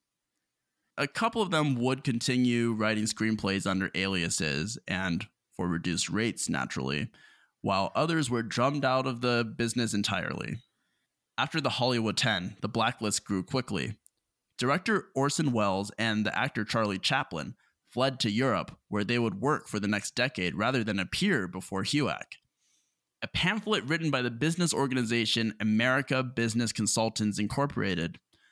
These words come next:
with the collaboration of the F B I, named a hundred and fifty-one people within film and television who were communist sympathizers,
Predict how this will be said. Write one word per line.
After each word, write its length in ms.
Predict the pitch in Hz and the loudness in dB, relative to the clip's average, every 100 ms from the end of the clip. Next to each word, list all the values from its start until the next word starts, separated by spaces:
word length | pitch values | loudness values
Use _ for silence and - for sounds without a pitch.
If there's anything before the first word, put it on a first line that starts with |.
| - | -4
with 220 | 143 - | -4 -2
the 80 | - | -4
collaboration 720 | - 113 107 95 107 98 101 | 0 0 2 0 0 2 0
of 120 | 90 | 0
the 120 | 87 | 0
F 140 | 90 - | 0 -2
B 140 | 92 98 | -2 0
I, 380 | 92 90 101 - _ _ | 2 0 -2 -6 _ _
named 240 | 117 123 | 2 2
a 60 | 123 | 2
hundred 340 | - 139 156 | 0 0 2
and 120 | 135 - | 0 0
fifty-one 540 | 139 - 131 120 123 | -2 0 0 2 0
people 640 | - 131 131 127 139 151 - _ - | 2 0 0 0 0 -4 -12 _ -6
within 540 | 120 - - 151 175 | -6 -4 -2 2 2
film 400 | - - 135 165 143 | 0 0 2 2 2
and 160 | 151 | 0
television 720 | - 147 123 104 95 76 - - _ _ - | 0 0 0 0 -2 -2 -6 -10 _ _ -6
who 80 | |
were 160 | - 90 | -4 -4
communist 720 | - - 117 147 113 104 - | -4 -2 0 2 2 2 0
sympathizers, 840 | 117 135 - - 67 - - - | -2 -2 -2 -4 -6 -4 -4 -6